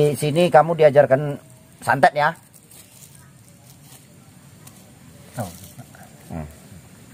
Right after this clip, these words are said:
Speaker 1: Silakan. Tunjukkan kesaktian santet kamu yang paling tinggi. Silakan. Kurang lilinnya dua. Ini keris kamu. Silakan. Saya mau imbangi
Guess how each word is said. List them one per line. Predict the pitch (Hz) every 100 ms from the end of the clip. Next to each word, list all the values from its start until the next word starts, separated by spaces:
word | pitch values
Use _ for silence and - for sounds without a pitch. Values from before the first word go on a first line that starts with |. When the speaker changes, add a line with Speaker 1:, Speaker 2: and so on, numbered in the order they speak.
| - - -
Speaker 1:
Silakan. | - 123 104 92 80 - - -
Tunjukkan | 117 127 131 131
kesaktian | 117 120 - 127
santet | 117 120 120 -
kamu | 117 117
yang |
paling | 110 117
tinggi. | 107 98 85 78 - - - - - -
Silakan. | 107 110 104 85
Kurang | 117 120
lilinnya | 123 131 131 131
dua. | 117 110 82 - - - - 107
Ini | 123
keris | 127 123
kamu. | 131 127 135 156 - - - - - -
Silakan. | 104 98 95 78 - - - - - - -
Saya | 123 135 143
mau | 143 139 131 127 - - - - - - - - -
imbangi | 131 135 139 143 156 165